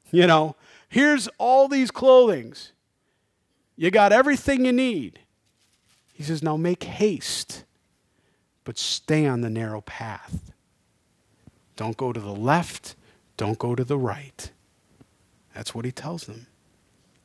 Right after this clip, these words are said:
"See that you do not become troubled along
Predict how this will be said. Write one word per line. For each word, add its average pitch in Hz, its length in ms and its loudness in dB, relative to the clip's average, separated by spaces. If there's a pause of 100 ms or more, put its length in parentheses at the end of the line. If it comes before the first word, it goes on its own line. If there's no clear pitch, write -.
(520)
"See 180 320 -2
that 180 160 0
you 151 180 -6
do 165 140 -4
not 147 180 -2
become 131 320 -8
troubled 104 720 -4
along 110 600 -8